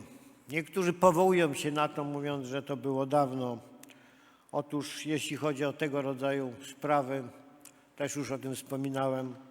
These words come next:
to nie jest dawno. Nawet skutki pierwszej wojny światowej były tak mocne,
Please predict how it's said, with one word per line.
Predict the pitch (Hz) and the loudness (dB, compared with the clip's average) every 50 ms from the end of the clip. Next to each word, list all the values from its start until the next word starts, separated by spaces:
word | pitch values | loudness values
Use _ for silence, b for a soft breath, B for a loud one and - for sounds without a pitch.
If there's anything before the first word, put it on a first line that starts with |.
| - - | -12 -4
to | - 175 175 | -2 0 0
nie | 170 160 | 2 2
jest | 151 139 123 110 | 0 0 -2 -4
dawno. | 107 117 113 101 107 107 107 95 85 - - - - _ _ - | -6 -6 -8 -8 -8 -12 -14 -16 -18 -20 -20 -20 -20 _ _ -6
Nawet | 135 139 139 131 131 127 - | -4 -2 -2 -2 -2 -6 -8
skutki | - - - 143 135 - - 131 | -10 -8 -6 -6 -6 -6 -8 -8
pierwszej | - - 151 135 117 - 135 131 | -4 -2 -2 -2 -2 -2 -4 -4
wojny | 117 131 127 120 127 120 | -4 -4 -4 -4 -4 -6
światowej | - - 135 127 123 - 131 127 117 123 123 120 117 - B B B B B B B B B B B B B B B - | -6 -6 -6 -6 -4 -4 -4 -4 -4 -4 -6 -8 -8 -12 B B B B B B B B B B B B B B B -12
były | 117 123 143 139 139 139 135 135 131 120 - B B B B B B B B B B B B B B _ _ | -6 -2 -2 0 0 0 0 -2 -4 -6 -10 B B B B B B B B B B B B B B _ _
tak | - 147 143 143 - - | 2 2 2 2 -2 -6
mocne, | 131 147 147 147 143 - - 131 139 143 143 143 135 | -2 0 0 0 0 -2 -6 -4 -2 0 0 0 -2